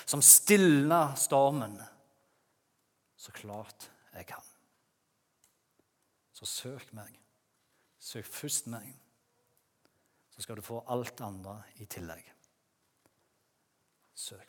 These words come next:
meg. Kjære gode himmelske Far, jeg bare takker deg for den av oss som du møter nå, Herre. Og du kjenner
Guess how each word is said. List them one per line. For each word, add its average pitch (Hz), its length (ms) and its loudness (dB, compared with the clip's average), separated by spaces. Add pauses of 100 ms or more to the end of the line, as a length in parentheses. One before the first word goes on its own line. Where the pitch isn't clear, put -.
meg. 107 140 -20 (1700)
Kjære 117 300 0
gode 117 240 -8
himmelske 107 420 -4
Far, 104 220 -10
jeg 107 80 -16
bare 117 160 -6
takker 143 320 2
deg 120 80 -4
for 131 100 -2
den 123 220 0
av 123 100 -2
oss 120 240 -4
som 117 240 -8
du 117 160 -10
møter 120 540 -8
nå, 104 180 -8
Herre. 120 300 -12 (2750)
Og 117 100 -16
du 120 240 -8
kjenner 117 680 -6